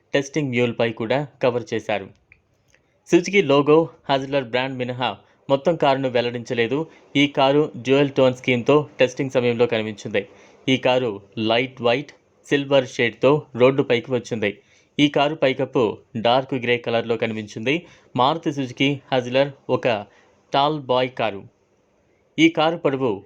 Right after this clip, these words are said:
మూడు వేల మూడు వందల తొంభై ఐదు మిల్లీమీటర్లు కాగా, వెడల్పు పద్నాలుగు వందల డెబ్బై ఐదు మిల్లీమీటర్లుగా ఉంది. మన దేశ ప్రజల అభిరుచికి అనుగుణంగా ఈ కారు చాలా చిన్నది. మారుతి సుజుకి ఈ కారును భారత మార్కెట్లోకి తీసుకువస్తే, భారతీయ మార్కెట్ ప్రకారం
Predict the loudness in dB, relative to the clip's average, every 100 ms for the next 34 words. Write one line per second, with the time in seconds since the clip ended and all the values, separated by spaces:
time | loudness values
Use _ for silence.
0 | 0 2 4 2 2 0 -2 -2 -4 -4
1 | -2 -2 -2 -4 -2 -2 -4 -4 -6 -4
2 | 0 2 2 2 0 2 0 0 -12 _
3 | -2 -2 0 -4 -2 -2 0 0 -2 -4
4 | -4 -4 -4 -4 -2 -2 0 0 0 -4
5 | -6 _ _ _ -2 -2 0 -2 -4 -6
6 | -6 -2 -2 -2 -6 -4 -2 -2 0 -2
7 | 0 -2 -4 _ -4 -2 0 -2 -2 -2
8 | -2 -4 -6 -4 -6 -8 _ _ -6 0
9 | 0 -2 -6 -8 -6 -2 -2 -2 -2 0
10 | 0 0 -2 -4 -6 -12 -4 -2 -2 -2
11 | -2 -2 -6 -4 -4 -4 -4 -2 -4 0
12 | 0 -2 _ _ -8 -2 -2 0 -2 0
13 | 0 -2 -6 -4 -2 -2 -2